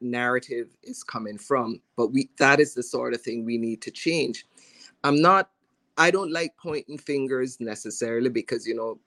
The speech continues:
people take it personally. And when people take things personally,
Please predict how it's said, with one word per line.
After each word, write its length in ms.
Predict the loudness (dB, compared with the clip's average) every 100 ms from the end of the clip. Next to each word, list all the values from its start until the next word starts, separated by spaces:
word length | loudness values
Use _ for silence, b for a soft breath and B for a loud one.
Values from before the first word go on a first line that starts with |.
| _
people 360 | -2 2 6 4
take 300 | 4 0 2
it 140 | 0
personally. 580 | 2 0 0 -2 2 2
And 140 | 0 -2
when 160 | -2
people 260 | -2 -4 -4
take 300 | 2 0 2
things 220 | 0 0
personally, 680 | 0 -2 0 2 4 4